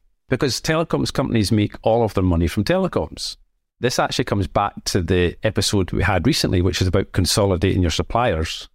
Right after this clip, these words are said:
And I've said this before, but, and, you know, we're no different. Your I T company is offering things like voip and phone systems as a value add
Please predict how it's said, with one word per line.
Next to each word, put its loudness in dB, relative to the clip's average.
And 0
I've 0
said 0
this -2
before, 0
but, 0
and, 0
you 2
know, 2
we're 4
no 2
different. 0
Your 0
I 0
T 0
company 0
is 0
offering 0
things 0
like 0
voip 0
and 0
phone 0
systems -2
as 0
a 0
value 0
add -2